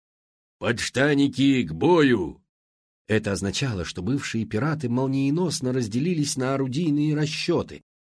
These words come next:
в каждом из которых было по три бойца. Двое натягивали штанины, третий, заряжающий, закладывал грязевое ядро и производил выстрел. С этим грозным оружием они в боевом порядке осторожно вошли в дом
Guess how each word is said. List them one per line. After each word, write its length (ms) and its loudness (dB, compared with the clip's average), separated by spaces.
в 80 -20
каждом 460 2
из 100 -4
которых 420 0
было 280 0
по 120 0
три 200 0
бойца. 500 -2
Двое 400 2
натягивали 580 0
штанины, 580 0
третий, 600 0
заряжающий, 800 0
закладывал 600 0
грязевое 640 2
ядро 560 0
и 140 4
производил 920 0
выстрел. 640 -6
С 120 -4
этим 240 -2
грозным 500 0
оружием 600 0
они 280 2
в 60 -2
боевом 420 2
порядке 540 0
осторожно 600 0
вошли 320 0
в 100 -4
дом 320 0